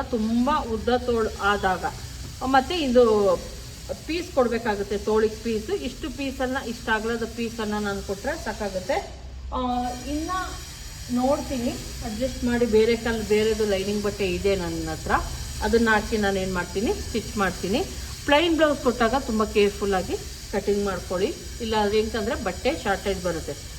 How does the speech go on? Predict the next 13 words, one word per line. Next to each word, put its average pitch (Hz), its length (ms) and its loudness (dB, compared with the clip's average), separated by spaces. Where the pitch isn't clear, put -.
ಲೈನಿಂಗ್ 277 420 4
ಅಂದಾಗ 233 300 2
ನಮ್ಮ 220 260 0
ಹತ್ರ 202 180 0
ಇರುತ್ತೆ 220 440 4
ಬಟ್ಟೆ, 196 320 -2
ಹಂಗಾಗಿ 202 600 -2
ನಾವು 196 200 -2
ಮಾಡ್ಬಿಡ್ತೀವಿ 185 540 0
ಅಡ್ಜಸ್ಟ್. 180 360 -4
ಅದೇ 208 180 -2
ಪ್ಲೈನ್ 220 340 2
ಬ್ಲೌಸಲ್ಲಿ 208 440 0